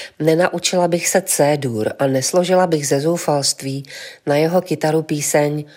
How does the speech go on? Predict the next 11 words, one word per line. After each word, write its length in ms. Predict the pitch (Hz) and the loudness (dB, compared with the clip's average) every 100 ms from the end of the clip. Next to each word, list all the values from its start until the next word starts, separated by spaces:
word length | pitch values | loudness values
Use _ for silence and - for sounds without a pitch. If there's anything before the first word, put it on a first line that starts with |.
| - _ - | -20 _ -4
Umřel 480 | 160 151 165 160 | -2 0 2 2
vrabčák, 840 | 156 156 147 - 156 156 160 156 - - - - | 2 -2 -2 0 2 2 0 -6 -14 -20 -20 -12
Dick 380 | 139 170 170 - - | -4 -2 -4 -14 -16
ho 160 | 139 156 | -8 -4
zašláp. 760 | 151 147 - 127 127 123 - - - - - | -4 -4 -2 -2 -4 -10 -14 -20 -20 -20 -8
Smutné 580 | - - 156 151 156 151 | -4 0 -2 0 0 0
je 140 | 151 | 0
to 120 | 156 | -2
pro 300 | 147 139 - | -2 -2 -2
Evu 380 | 151 151 147 143 - _ _ _ - | -2 -2 -6 -8 -16 _ _ _ -10
Turnovou. 760 | 123 127 139 147 143 143 139 | -8 -6 -6 -4 -4 -4 -8